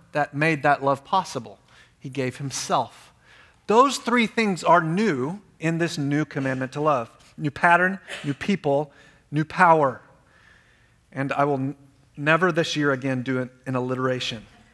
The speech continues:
This is for those of you in the room that like those. So new pattern, new people, new power.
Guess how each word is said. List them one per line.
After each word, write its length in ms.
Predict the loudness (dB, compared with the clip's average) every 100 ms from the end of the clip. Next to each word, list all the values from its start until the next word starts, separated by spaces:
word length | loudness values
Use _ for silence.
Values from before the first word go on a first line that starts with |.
| _ _ -14
This 180 | -8 -6
is 100 | -4
for 180 | -2
those 240 | 2 2 2
of 80 | -2
you 360 | -2 -2 -6 -16 -10
in 80 | -6
the 80 |
room 180 | -4 -4
that 140 | -4 -2
like 240 | -4 -4
those. 360 | -8 -8 -16 -20 _ _ _ -20 -20
So 140 | -10 -4
new 160 | 0
pattern, 580 | 2 10 12 12 8 4 -6 -20 -20 _
new 100 | -6
people, 560 | -6 -4 -2 2 2 0 -12 _ _
new 120 | -6 -6
power. 540 | -2 0 0 -2 -8